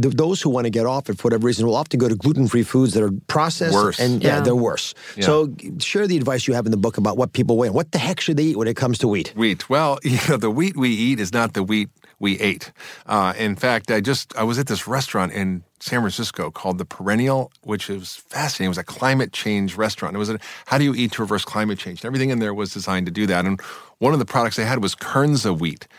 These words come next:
Speaker 2: which is this kind of incredible wheat that is very different and sort of more of an ancient wheat, and it has a perennial wheat that drives roots deep into the ground and is actually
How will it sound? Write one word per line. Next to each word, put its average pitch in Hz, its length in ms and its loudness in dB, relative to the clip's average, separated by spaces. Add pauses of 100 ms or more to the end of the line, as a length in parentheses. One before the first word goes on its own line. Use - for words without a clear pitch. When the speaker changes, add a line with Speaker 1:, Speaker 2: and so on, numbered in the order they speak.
(140)
Speaker 2:
which 104 220 -6
is 98 100 -4
this - 360 -6
kind 123 180 -2
of 101 120 0 (380)
incredible 135 460 0
wheat 120 240 0
that 92 160 -2
is 95 180 -2
very 110 240 0
different 107 420 -2
and 92 140 -2 (220)
sort 107 140 -8
of 104 60 -2
more 110 120 2
of 107 60 2
an 98 80 0
ancient 110 400 0
wheat, 104 220 0
and 98 140 -2
it 90 240 -6
has 101 140 -6
a 104 60 -4
perennial 110 460 2
wheat 110 260 0
that 90 220 -8 (300)
drives 95 340 0 (300)
roots 110 320 0
deep 113 240 -2
into 107 80 -2
the 101 100 0
ground 98 400 0
and 104 160 -4
is 104 140 -4
actually 120 340 -2